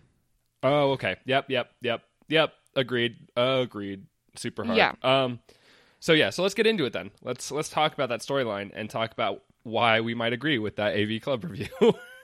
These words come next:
Speaker 1: Um,
Speaker 2: Yeah.
Speaker 1: so yeah, so reviews are mixed.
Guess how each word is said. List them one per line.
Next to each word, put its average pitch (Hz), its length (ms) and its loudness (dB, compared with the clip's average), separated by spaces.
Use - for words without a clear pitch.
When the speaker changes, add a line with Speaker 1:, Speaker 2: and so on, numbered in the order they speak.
Speaker 1:
Um, 139 420 2
Speaker 2:
Yeah. 139 280 6
Speaker 1:
so 135 300 4
yeah, 113 160 2
so 151 340 2
reviews 175 340 -2
are 190 80 2
mixed. 139 420 0